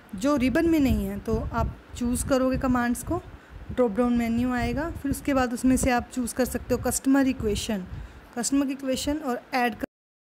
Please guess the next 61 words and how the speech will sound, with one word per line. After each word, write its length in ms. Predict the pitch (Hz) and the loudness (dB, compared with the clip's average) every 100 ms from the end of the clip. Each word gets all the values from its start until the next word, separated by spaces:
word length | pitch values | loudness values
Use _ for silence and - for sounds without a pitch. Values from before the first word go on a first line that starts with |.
| _ _ - | _ _ -2
दोगे। 580 | 262 269 180 175 - - | 0 -2 -6 -8 -8 -6
ये 180 | - | -2
इक्वेशन 420 | 254 254 254 285 277 | 0 2 2 4 4
का 100 | 269 | 2
देखो, 240 | 254 269 | 2 2
ये 60 | 269 | 2
दिखा 340 | 233 226 220 | 2 2 2
भी 100 | 247 | 2
रखा 220 | 220 - | 0 0
है 120 | 196 | 2
icon 280 | 196 190 208 | 2 0 0
ही 80 | 208 | 2
ऊपर, 320 | 196 - 247 - - - | 0 -2 -4 -4 -12 -6
एरो 240 | 233 202 208 | -2 0 0
से, 220 | 285 320 - - - | -2 -4 -6 -12 -2
ये 140 | 247 | 2
ऐड 200 | 285 262 | 4 2
करने 280 | 269 247 233 | 2 2 2
के 100 | 226 | 0
लिए 160 | 226 226 | 0 0
बता 280 | 208 214 196 | 0 0 2
रहा 80 | |
है 60 | 202 | 0
इसको, 280 | 208 - 320 | -2 -2 -2
तो 160 | - | 2
ये 140 | 233 233 | 2 4
ऐड 200 | 214 190 | 2 2
हो 60 | |
जाएगा। 380 | 180 180 170 180 - - - - | 0 -2 -2 -6 -10 -16 -16 0
तो 60 | |
ये 100 | 302 | 4
option 380 | 339 359 - 370 | 4 4 2 0
क्या 140 | 339 320 | 2 2
है 100 | 311 | 2
बच्चे, 260 | 285 - | 2 2
ये 140 | 330 320 | 2 2
option 360 | 302 - 302 | 0 2 4
हमारा 280 | 294 262 254 | 6 6 2
tab 280 | 262 269 262 | 2 2 4
में 160 | 311 | 2
भी 120 | 294 294 | 4 4
नहीं 120 | 262 | 4
होता 240 | 196 185 | 2 0
है, 60 | 196 | 0
लेकिन 240 | 202 233 | 0 0
अगर 160 | 240 254 | 2 2
हम 80 | 254 | 0
इसको 180 | - | 2
हमने 140 | 262 262 | 2 2
customize 500 | 254 226 - 269 269 | 0 -2 0 0 0
करके, 340 | 233 220 269 | -2 0 0
क्योंकि, 640 | 330 - - - - 285 269 | 0 -4 -20 -20 -6 -4 -4
क्योंकि 320 | - 302 330 | -4 -4 -2
access 340 | - 311 - | 0 0 0
toolbar 300 | 277 247 247 | 0 2 2
में 100 | 247 | 2
लेके 240 | 240 226 233 | 2 0 -2
आए 120 | 202 | -2
हैं, 120 | 202 | -2
तो 120 | 196 | -2
ये 220 | 220 302 | -2 -2